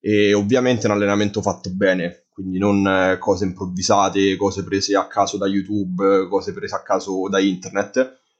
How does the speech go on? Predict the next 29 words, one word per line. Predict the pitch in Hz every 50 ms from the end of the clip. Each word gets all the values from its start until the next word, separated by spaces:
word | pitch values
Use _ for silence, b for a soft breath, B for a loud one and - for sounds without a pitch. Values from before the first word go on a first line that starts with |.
| _ _ _
E | - 110
quindi | - 127 110 104 101
per | 110 110 -
questo | - 123 110 - - -
io | 107 107 98
consiglio | 101 101 98 - - 95 101 101
sempre | 95 110 110 104 107 - 101 92
di, | 90 95 92 95 95 95 95 95 92 92 90
di | 98
rivolgersi | 98 101 95 107 104 101 98 104 98 - - - 101
a |
un | 95 87
professionista | - 101 104 104 98 - - 120 117 117 117 - - - 117 117 117 - - _
e | _ - 76 73 76 73 85 85 - - - -
farsi | - 104 92 - - -
seguire | 90 - 110 101 110 107 101
appunto | 104 104 - - 113 117 110 113 101
per | 92 92
farsi | 90 - 98 107 - - - 101
dare | 104 98 95
un | 95 98 98
piano | - 113 104 104
di | 101 98
allenamento | 101 101 104 107 117 120 117 117 113 113 110 110 104
che | 90 98 -
porta | - 98 95 - - 98
a | 95
dei | 95 95
risultati. | 92 92 90 95 98 98 98 95 90 92 95 98